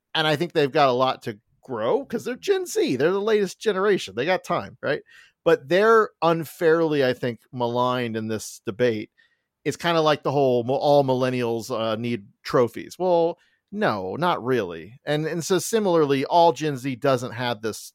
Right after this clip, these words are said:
opinion, but there is a current, if you will, of this reactionary generational struggle that you see happening. And it's, I feel like, a lack of empathy. Like, people don't think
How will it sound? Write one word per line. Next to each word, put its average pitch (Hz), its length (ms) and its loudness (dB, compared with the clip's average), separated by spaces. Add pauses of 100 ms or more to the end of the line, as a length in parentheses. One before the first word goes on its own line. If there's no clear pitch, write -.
opinion, 113 640 -10
but 135 260 -6 (540)
there 180 160 -4
is 220 300 4
a 147 300 2 (260)
current, 139 720 -8
if 123 200 -14
you 127 100 -6
will, 113 380 -2
of 113 240 -2
this 117 200 -8
reactionary 120 1080 -4 (320)
generational 139 840 0
struggle 117 720 -4 (320)
that 131 140 -8
you 131 100 -8
see 113 240 -8
happening. 110 640 -8 (240)
And 175 140 0
it's, - 220 -4 (160)
I 160 80 -2
feel 180 260 -2
like, 294 160 0
a 233 80 -4
lack 156 380 -4
of 131 120 -10
empathy. 170 600 -6
Like, 139 320 0 (720)
people 202 320 -2
don't 175 340 0
think - 600 -6